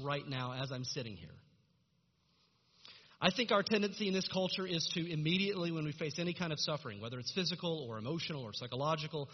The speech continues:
our gut instinct is to run as fast as we can away.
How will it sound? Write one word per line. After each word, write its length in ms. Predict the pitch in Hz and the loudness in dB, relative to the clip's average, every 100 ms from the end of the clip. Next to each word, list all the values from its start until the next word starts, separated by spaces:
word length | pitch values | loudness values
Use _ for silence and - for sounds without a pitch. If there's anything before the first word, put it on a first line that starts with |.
| - - - _ _ _ - | -14 -20 -20 _ _ _ 2
our 220 | 160 139 139 117 | 4 4 -2 2
gut 240 | 196 196 | 2 4
instinct 420 | 180 175 165 151 | 0 0 0 -2
is 140 | 151 - | -2 -2
to 80 | |
run 240 | 135 139 143 | 0 0 0
as 100 | - | -2
fast 240 | 139 131 | -2 -2
as 40 | 123 | -4
we 60 | |
can 180 | 127 123 | -6 -6
away. 200 | 104 90 | -4 -6